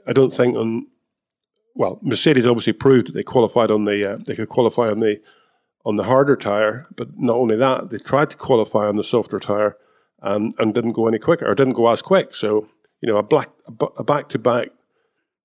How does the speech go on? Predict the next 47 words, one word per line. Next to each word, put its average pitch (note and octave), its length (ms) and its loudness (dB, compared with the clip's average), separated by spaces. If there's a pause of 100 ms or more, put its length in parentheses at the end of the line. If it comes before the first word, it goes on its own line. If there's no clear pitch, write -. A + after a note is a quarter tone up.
(180)
test C3 360 -2
by A#2 120 -2
the A2 80 -4
same A2 240 0
team A#2 300 0
showed A2 280 -2
that A2+ 120 -8
the A2 80 -6
medium B2 320 0
tyre G2+ 240 -4
was G#2 140 -6
better A#2 220 -2
than G#2 100 -8
the A2 80 -10
soft C#3+ 260 2
tyre. - 260 -6 (720)
So - 140 -4
I - 20 0
was A2+ 80 -4
a B2+ 60 -2
bit - 100 -2
surprised A#2+ 420 0
in G2+ 60 0
the G2+ 60 0
race B2 220 0
that A2 60 -14
some G#2 200 -2
people A2+ 420 -6 (300)
at - 80 -16
the A#2+ 80 0
end A2+ 120 2
of A2+ 40 0
the G2+ 80 0
race, G#2 240 0
like A2+ 260 -2 (260)
Perez, G#2+ 360 0
put - 180 -8
on A2 100 -2
the G#2 60 -4
soft C3 340 0
tyre G#2+ 400 -2 (360)
to - 80 -14
go A2 100 -4
for - 120 -4
that A2 100 -2
last G#2 240 -4
stint. G#2+ 380 -2